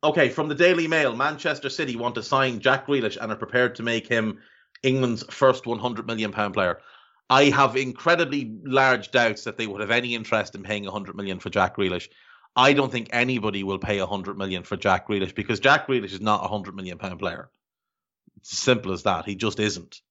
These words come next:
Uh, Jack Grealish is a very good player at Aston Villa, where everything runs through him. There's no evidence that Jack Grealish faci-, facilitates winning as part. When it's the Jack Grealish show with ten helpers,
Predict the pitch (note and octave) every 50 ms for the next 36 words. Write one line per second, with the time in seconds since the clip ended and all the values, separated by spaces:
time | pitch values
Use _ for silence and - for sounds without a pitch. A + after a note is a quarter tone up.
0 | _ _ _ _ _ _ _ _ _ _ _ _ _ - G#2 G#2+ G#2+ G#2+ G#2 G#2+
1 | F#2+ - B2+ A#2+ A#2+ - C3 A#2+ - - - G#2 F2+ G#2+ G#2+ G#2 G2 G2+ A#2+ A#2+
2 | A#2+ F#2 - - G#2+ F#2+ F#2 F2 E2+ D#2+ - _ _ _ _ _ _ _ - G#2+
3 | G2+ G#2+ G#2+ G#2+ - - G2 F2+ G2 A2 G2+ F2 C#2 _ _ _ _ _ _ _
4 | _ - - - - - A#2+ A2+ A2+ A2 - A2+ G#2 G2+ G2 G2 G2 F#2+ F2+ -
5 | - - - A2+ G#2 F#2+ F2+ F#2 E2+ - _ _ _ _ _ _ _ _ _ _
6 | _ _ _ _ - A#2+ G#2+ F#2 A2+ C3+ C#3+ C#3+ C#3 C#3 C3 A#2+ A#2+ A#2 A2 -
7 | - A2 A2+ - A#2 A2 G#2+ - - - A2+ G#2+ G2+ G2+ F#2+ - - - F#2+ -
8 | B2+ - - - - G#2 - B2+ A#2+ A2+ B2 A#2 G#2 - - F#2+ A2+ A2+ A2 G2+
9 | F#2 F2 D#2+ _ _ _ _ _ _ - A2 G#2+ - - - - A2+ A2 A2 G#2+
10 | G#2 _ _ _ _ _ _ _ _ _ _ _ _ _ - A#2+ A#2 A2+ - -
11 | F#2 - B2+ C3 C#3+ C#3+ - C3+ C3+ C#3 C#3 C3+ C3 - - C3 C3 C3 C3 B2
12 | G#2 - - - B2+ B2+ A#2 A2 B2+ C3+ C3+ - C#3+ C#3+ C3+ - -